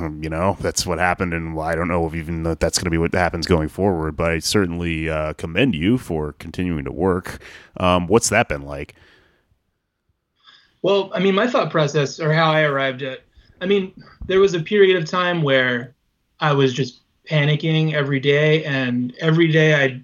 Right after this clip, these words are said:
Speaker 2: swore I wouldn't go in, and then I would go in, and then oddly, actually doing the job would kinda take my mind off things and make me feel a little bit better. But, um, <clears throat> I, uh, kind of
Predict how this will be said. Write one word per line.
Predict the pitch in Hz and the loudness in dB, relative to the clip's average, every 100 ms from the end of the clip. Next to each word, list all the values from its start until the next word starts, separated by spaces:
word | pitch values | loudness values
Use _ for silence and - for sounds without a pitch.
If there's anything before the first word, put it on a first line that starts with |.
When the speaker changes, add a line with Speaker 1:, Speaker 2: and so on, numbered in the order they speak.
| _ | _
Speaker 2:
swore | - - 170 156 151 | -18 -12 -2 2 4
I | 147 | 4
wouldn't | 135 135 131 127 | 4 2 0 -2
go | 127 | -4
in, | 127 123 123 - _ _ | -4 -6 -10 -18 _ _
and | 143 139 | -2 2
then | 135 131 | 2 2
I | 131 | 2
would | 131 127 | 0 0
go | 139 131 | 0 0
in, | 127 127 123 123 - | 0 -2 -4 -4 -6
and | 135 | -6
then | 131 127 123 | -4 -4 -2
oddly, | - 214 254 220 170 139 - _ _ | 0 0 2 2 2 0 -4 _ _
actually | 156 156 156 160 127 | 0 0 2 0 2
doing | 123 151 165 | 2 2 4
the | 156 | 2
job | 123 139 143 156 147 | 2 0 2 0 2
would | 139 - | 0 0
kinda | 151 123 | -2 -2
take | - 143 | -2 -2
my | 139 131 | 0 -2
mind | 127 135 156 | 0 0 2
off | 170 170 | 0 -2
things | - 202 196 175 - - _ _ | -4 -2 -2 -4 -10 -18 _ _
and | 135 143 | 0 2
make | 143 | 4
me | 143 | 2
feel | 131 156 147 143 135 135 | 2 2 4 4 2 0
a | |
little | 139 143 135 | 2 2 4
bit | 135 127 | 0 2
better. | 151 127 123 - _ _ _ _ | 0 0 -6 -12 _ _ _ _
But, | 147 151 | 2 4
um, | 147 139 123 120 - _ _ | 2 2 0 -4 -12 _ _
<clears throat> | _ _ - | _ _ -8
I, | - - - 208 139 139 147 | -6 0 4 4 2 2 2
uh, | 139 123 123 _ _ _ _ _ _ _ | 2 0 -4 _ _ _ _ _ _ _
kind | - 208 240 | 0 2 4
of | 196 139 | 2 0